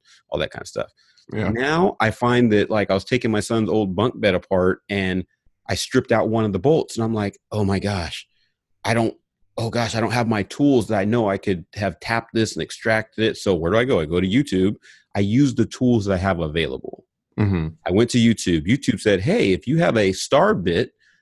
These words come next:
Speaker 1: hammer it into the Allen head hole and then back it out slowly and you'll be,"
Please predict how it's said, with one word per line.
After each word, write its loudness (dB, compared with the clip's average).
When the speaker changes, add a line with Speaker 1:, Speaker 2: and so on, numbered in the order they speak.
Speaker 1:
hammer 2
it 2
into 2
the 2
Allen 0
head -2
hole 2
and 0
then 0
back -4
it -2
out 0
slowly 0
and -2
you'll 0
be," 0